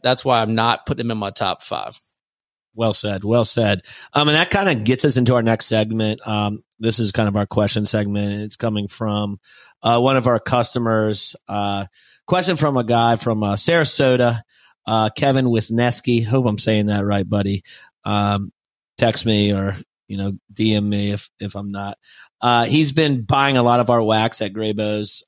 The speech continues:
Speaker 2: um, and I wanna thank him for that as well. But he's starting a P C or investment fund for his son. He's already in on Mahomes, which is great, great investment. Um, he wants one more big name, uh, big card to kind of, uh, start this fund.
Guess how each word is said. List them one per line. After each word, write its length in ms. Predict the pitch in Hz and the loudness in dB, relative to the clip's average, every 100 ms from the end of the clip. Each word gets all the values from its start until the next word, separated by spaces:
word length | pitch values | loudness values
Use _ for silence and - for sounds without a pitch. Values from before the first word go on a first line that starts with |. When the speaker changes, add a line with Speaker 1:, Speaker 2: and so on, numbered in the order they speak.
| 98 | -14
Speaker 2:
um, 240 | 98 98 | -12 -10
and 100 | 101 | -10
I 20 | |
wanna 140 | 104 101 | -8 -6
thank 300 | 110 104 104 | -4 -4 -4
him 100 | 98 | -4
for 140 | 101 | -4
that 240 | 98 98 | -2 -4
as 140 | 101 95 | -4 -6
well. 280 | 101 101 - - - | -6 -6 -8 -14 -2
But 100 | 143 | 0
he's 140 | 190 | 0
starting 380 | - - 214 165 | -2 -2 0 2
a 280 | 123 113 110 _ _ _ - | 2 2 0 _ _ _ -4
P 160 | 139 | -2
C 440 | 127 - 127 127 120 | -2 -2 0 2 2
or 140 | 113 | 0
investment 600 | 110 110 117 120 120 110 | -2 -2 -2 -2 -4 -10
fund 280 | - 110 110 | -6 -4 -4
for 160 | - 104 | -4 -4
his 140 | 98 | -4
son. 460 | - 117 113 110 107 | -2 2 2 0 0
He's 180 | 107 | 2
already 380 | 113 117 117 110 | 2 4 2 -2
in 260 | 104 117 120 | -4 -2 0
on 160 | 110 | 0
Mahomes, 480 | 107 104 113 110 117 | 0 0 2 2 0
which 160 | 107 104 | -2 -2
is 140 | 98 | -2
great, 360 | 98 110 110 110 | 0 2 2 2
great 220 | 110 110 | 0 0
investment. 580 | 107 104 101 - 117 117 _ - - - - | 0 -4 -6 -6 -10 -10 _ -20 -20 -20 -8
Um, 240 | 127 127 | -4 -4
he 80 | 135 | -2
wants 280 | 143 143 139 | -2 -2 -4
one 300 | 135 151 160 | -2 0 2
more 240 | 156 151 | 2 2
big 280 | 127 135 135 | 2 0 0
name, 580 | 135 127 127 127 123 110 _ _ _ - | 2 2 2 2 0 -4 _ _ _ -2
uh, 260 | 117 113 | 2 2
big 340 | 104 127 123 - | 2 2 0 0
card 360 | 123 117 113 | 0 2 2
to 60 | 107 | -2
kind 280 | - 110 104 | -2 0 0
of, 140 | 98 | 0
uh, 180 | 104 101 | -2 -4
start 420 | - - 104 98 | -6 -6 -4 -4
this 180 | 98 98 | -8 -10
fund. 560 | - 127 120 113 107 | -6 -2 0 0 -4